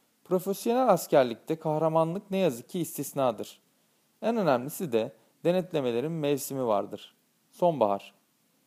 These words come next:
Kim bilir hangi başkent gerilerinin "Biri gidip şu çocuklara baksın, donup kalmasınlar" inceliğinin eseriydi bizi cezaevine getiren denetleme.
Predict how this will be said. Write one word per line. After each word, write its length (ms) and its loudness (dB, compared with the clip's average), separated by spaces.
Kim 220 -6
bilir 260 -4
hangi 380 2
başkent 480 4
gerilerinin 680 0
"Biri 180 -2
gidip 220 -2
şu 140 -16
çocuklara 520 2
baksın, 400 6
donup 260 0
kalmasınlar" 760 4
inceliğinin 600 -2
eseriydi 540 -6
bizi 200 -8
cezaevine 540 2
getiren 460 -6
denetleme. 480 -10